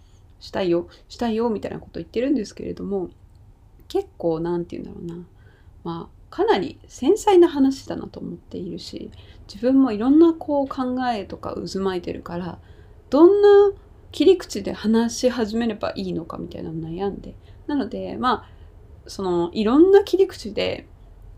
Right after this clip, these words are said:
あの、その都度その都度話していけたらなと思ってて、で、今日はとりあえず洋服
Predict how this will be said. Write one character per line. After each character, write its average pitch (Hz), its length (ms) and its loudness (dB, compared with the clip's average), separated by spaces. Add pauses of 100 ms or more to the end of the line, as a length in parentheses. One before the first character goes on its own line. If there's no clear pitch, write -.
あ 170 100 -8
の、 160 300 -6
そ 185 140 -8
の 214 100 -2
都 202 140 -12
度 202 80 -10
そ 220 160 -8
の 214 80 -2
都 - 160 -14
度 220 60 -8
話 196 320 -6
し - 60 -20
て - 80 -10
い 175 60 -10
け 175 140 -12
た 190 160 -6
ら 170 80 -6
な 170 120 -6
と 175 120 -12
思 156 160 -12
っ - 20 -14
て - 220 -16
て、 - 320 -4 (240)
で、 277 80 -6
今 269 80 -6
日 330 80 2
は 180 220 2
と 208 140 -10
り 208 120 -2
あ 196 80 2
え 190 80 -4
ず 185 200 -8
洋 226 160 6
服 285 360 -6